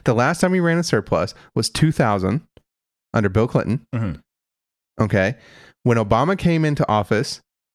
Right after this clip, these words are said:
Speaker 1: his deficit, his first year was over one trillion dollars. In his final year, it was less than four hundred billion.
Speaker 2: Mm.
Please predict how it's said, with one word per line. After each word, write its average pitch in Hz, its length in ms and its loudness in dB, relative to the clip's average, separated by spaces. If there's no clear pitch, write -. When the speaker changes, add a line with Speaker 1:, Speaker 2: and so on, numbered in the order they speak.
Speaker 1:
his 117 280 2
deficit, 131 580 0
his 123 160 -2
first - 320 -2
year 120 240 2
was 110 200 -2
over 101 200 0
one 101 200 0
trillion 120 340 0
dollars. 92 460 -2
In 117 100 2
his 117 180 0
final 143 320 0
year, 110 300 2
it 107 80 2
was 95 200 -2
less 107 160 2
than 104 120 -2
four 117 220 0
hundred 104 300 -2
billion. 92 340 -2
Speaker 2:
Mm. 104 220 -6